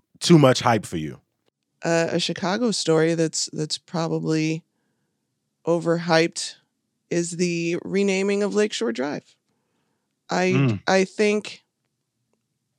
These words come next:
Speaker 2: that there are better ways to honor Black folks in Chicago, like, tangible ways that actually help people. You spend all this money changing signage and doing this and that when Evanston is like, "But we're paying reparations."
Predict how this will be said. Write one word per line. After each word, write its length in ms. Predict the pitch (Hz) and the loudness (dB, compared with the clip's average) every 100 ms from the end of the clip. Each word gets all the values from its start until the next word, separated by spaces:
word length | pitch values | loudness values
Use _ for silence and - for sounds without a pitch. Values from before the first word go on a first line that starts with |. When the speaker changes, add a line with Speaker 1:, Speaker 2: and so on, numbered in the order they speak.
| _ _ - | _ _ -6
Speaker 2:
that 140 | 202 196 | -2 2
there 120 | 202 | 2
are 40 | |
better 240 | 180 190 202 | 4 4 4
ways 280 | 190 190 185 | 2 2 0
to 100 | - | -6
honor 500 | - 175 208 160 156 - _ _ _ _ _ _ _ _ _ _ _ - | -2 -2 0 -2 -2 -8 _ _ _ _ _ _ _ _ _ _ _ -2
Black 280 | 170 143 - | 0 0 -2
folks 260 | 139 127 | -4 -4
in 80 | 139 | -8
Chicago, 520 | - - 139 - - | -10 -6 -6 -4 -6
like, 240 | - 147 143 | -4 -6 -6
tangible 560 | - 175 165 165 156 | -4 -2 -2 0 0
ways 500 | 156 156 143 143 - - _ _ _ _ _ _ _ - | 2 2 0 -4 -8 -12 _ _ _ _ _ _ _ -4
that 140 | 143 | 2
actually 320 | 147 151 120 | 2 2 -2
help 220 | 147 160 - | 2 2 2
people. 400 | 131 - - - _ _ _ _ - | -8 -8 -14 -14 _ _ _ _ -14
You 100 | 147 - | -14 -16
spend 460 | - - - 175 170 | -12 -8 0 2 4
all 140 | 160 | 4
this 140 | 160 | 4
money 280 | 156 156 165 | 2 2 0
changing 380 | 151 160 147 143 | 0 -2 -2 -2
signage 640 | - 214 196 185 175 - - _ _ _ _ _ | -2 0 0 0 -2 -6 -12 _ _ _ _ _
and 180 | - 143 | -8 -2
doing 280 | 165 165 160 | 0 2 0
this 160 | 170 | 0
and 100 | 151 | 0
that 260 | 160 175 - _ _ _ _ _ - | 2 0 -2 _ _ _ _ _ -4
when 200 | 170 160 | 0 4
Evanston 440 | 156 196 196 175 | 4 4 2 2
is 120 | 165 156 | 2 4
like, 220 | 156 156 | 2 4
"But 120 | 170 | -2
we're 160 | 190 349 | 4 2
paying 300 | - 370 269 | 4 2 4
reparations." 880 | 185 165 156 196 240 - - - | 2 2 2 2 2 -4 -8 -18